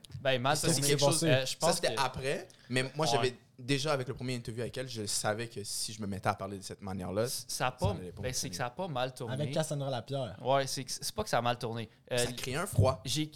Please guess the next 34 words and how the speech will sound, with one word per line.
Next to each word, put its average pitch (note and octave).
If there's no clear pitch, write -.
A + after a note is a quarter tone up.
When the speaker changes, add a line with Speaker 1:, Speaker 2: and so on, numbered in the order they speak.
Speaker 1:
non, F3+
même F#3+
pas. F#3
La D3
discussion D3
Speaker 3:
Explique, C#3
Speaker 1:
était C#3+
bonne. F3+
Speaker 3:
explique. -
Speaker 1:
La C3+
discussion F3+
était C3+
bonne. C3
Puis, A2
genre, A2+
il A#2
y -
avait A#2+
vraiment C#3+
des B2+
bons A#2
points C#3+
des B2
deux B2
côtés. B2+
Mais A#2+
il -
y A#2+
avait A#2+
vraiment D3
une C3+
confrontation. B2+
Puis A2+
Speaker 2:
Ouais, -